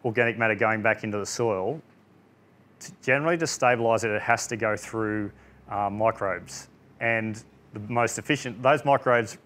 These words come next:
re-, reply, require the same nutrients that your plants do. So unless those nutrients are there, then those bugs can't convert that coarse material back into a more stable humus form.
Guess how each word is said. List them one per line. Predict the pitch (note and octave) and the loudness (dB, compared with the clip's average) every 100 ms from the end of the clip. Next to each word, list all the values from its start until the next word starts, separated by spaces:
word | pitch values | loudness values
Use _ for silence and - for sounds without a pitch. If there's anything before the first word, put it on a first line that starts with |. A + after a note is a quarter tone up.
| - | -20
re-, | - - A2+ | -18 -16 -8
reply, | B2 A2 B2 A#2 A2+ - | -6 -2 2 4 2 -4
require | C3 A2 - A#2 | -8 -4 2 2
the | A2 | 2
same | - B2 | 2 2
nutrients | A#2 A#2+ - G#2+ - | 0 -2 -4 -6 -6
that | A2+ | -8
your | G#2+ G#2+ | -6 -6
plants | - A2+ A2+ | -2 -2 -2
do. | - F#2 F2 | -10 -12 -10
So | - G#2+ G#2+ G#2+ - - - - _ | -2 0 0 -4 -14 -20 -20 -20 _
unless | A2+ A#2 D3+ | -2 2 4
those | D3+ B2+ | 4 2
nutrients | A2+ A#2+ - G#2 - | 2 -2 -2 -6 -4
are | G2 | 0
there, | A#2 G2+ G2+ C3 | 0 2 0 -2
then | A2+ A2 | -2 -2
those | A2+ B2 B2+ - - - - - - - - | 2 2 0 -4 -16 -20 -20 -20 -18 -18 -4
bugs | - A#2 A2+ | 2 4 2
can't | - B2+ B2+ A2 - | -2 2 2 2 -6
convert | G#2+ F#2+ A2 A2+ | -10 0 0 2
that | A2+ G#2+ - | 2 0 -2
coarse | - A#2 A2+ - | -8 -2 -2 -4
material | A2 - A2+ G#2 G2+ | -12 -4 -2 -2 -2
back | F#2+ A2 - | 2 2 2
into | G#2+ G#2+ - G2+ | -6 -4 -2 -4
a | |
more | G2+ G2+ | -2 -4
stable | - G#2+ G#2 G2+ F#2+ | -4 0 0 0 -4
humus | - G2+ F#2+ - | -4 -8 -8 -12
form. | - F#2 | -12 -12